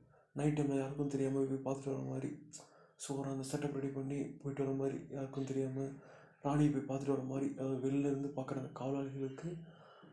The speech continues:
அந்த விஷயம் தெரியுற மாதிரி மட்டும் பண்ணிட்டு, ஆனா அவங்க போய் யாருமே வாங்க பார்த்தது இல்ல. So இந்த மாதிரி செட்டப் பயங்கரமா பண்ணி வச்சுட்டா. இந்த மாதிரி எவிடன்ஸ் எல்லாமே ஃபஸ்ட்டு ரெடி பண்ணி வச்சுட்டு அந்த குழந்தைய கொன்னுட்டா. இது தெரிஞ்ச உடனே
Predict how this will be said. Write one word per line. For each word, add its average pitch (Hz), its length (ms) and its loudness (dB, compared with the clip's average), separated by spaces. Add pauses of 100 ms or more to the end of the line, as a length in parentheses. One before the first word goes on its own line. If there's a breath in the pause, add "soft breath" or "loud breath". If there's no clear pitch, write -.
(100)
அந்த 139 280 2
விஷயம் 139 520 0 (340)
தெரியுற 143 300 6
மாதிரி 139 220 2
மட்டும் 147 280 0
பண்ணிட்டு, 131 460 -2 (400 loud breath)
ஆனா 151 180 8
அவங்க 156 200 4
போய் 156 100 4
யாருமே 135 280 2
வாங்க 131 280 -2
பார்த்தது 131 320 -8
இல்ல. 127 200 -8 (440 loud breath)
So 143 200 0
இந்த 143 180 2
மாதிரி 143 160 2
செட்டப் 143 280 -2 (240)
பயங்கரமா 139 380 0
பண்ணி 131 200 0
வச்சுட்டா. - 260 -4 (480 loud breath)
இந்த 139 140 4
மாதிரி 143 180 6
எவிடன்ஸ் 147 320 6
எல்லாமே 135 240 0
ஃபஸ்ட்டு 151 360 0
ரெடி 139 200 6
பண்ணி 139 280 2
வச்சுட்டு 147 180 -2
அந்த 139 240 0
குழந்தைய 127 180 -4
கொன்னுட்டா. 127 340 -6 (1700 loud breath)
இது 147 300 4
தெரிஞ்ச 170 200 8
உடனே 151 340 6